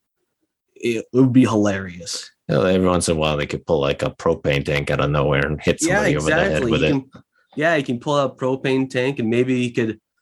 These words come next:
Speaker 1: maybe he can be a little bit based on that. Uh, remember that episode where they made a video game off of him?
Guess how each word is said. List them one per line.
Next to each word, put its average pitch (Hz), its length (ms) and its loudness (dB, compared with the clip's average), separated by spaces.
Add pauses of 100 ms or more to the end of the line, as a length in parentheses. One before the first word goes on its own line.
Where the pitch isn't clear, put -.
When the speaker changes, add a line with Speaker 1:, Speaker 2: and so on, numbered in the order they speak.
(160)
Speaker 1:
maybe 139 180 2
he 160 60 0
can 156 140 2
be 147 120 0
a 135 60 4
little 135 260 2
bit 135 220 -2
based 131 340 0
on 123 140 4
that. 110 240 0
Uh, 104 180 -2
remember 127 280 2
that 147 200 2
episode 147 560 0
where 117 140 0
they 107 100 0
made 123 160 2
a 107 80 0
video 113 340 0
game 139 380 2
off 143 220 0
of 147 100 -10
him? 160 240 0